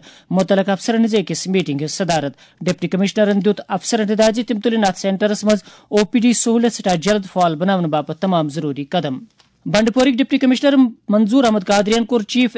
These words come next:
ایگریکلچر افسر سٕنٛزِ موٗجوٗدگی منٛز سدہن کاشتکارن ہُنٛد اکھ گروپ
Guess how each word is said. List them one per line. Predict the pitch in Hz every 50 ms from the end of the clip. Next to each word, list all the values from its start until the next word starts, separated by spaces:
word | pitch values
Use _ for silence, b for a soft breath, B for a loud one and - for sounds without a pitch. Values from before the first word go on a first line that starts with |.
| - -
ایگریکلچر | 214 208 190 208 226 220 - 226 202 - - 226 226 214 -
افسر | 208 180 - - - 226 220 214
سٕنٛزِ | - - 226 226 202 226
موٗجوٗدگی | 202 190 180 180 170 233 214 202 185 156
منٛز | 147 143 143 139 - -
سدہن | - - - 196 180 170 196 202 202
کاشتکارن | - 190 185 180 - - 220 214 214 202
ہُنٛد | 214 214 185
اکھ | 175 160 143
گروپ | 180 240 262 -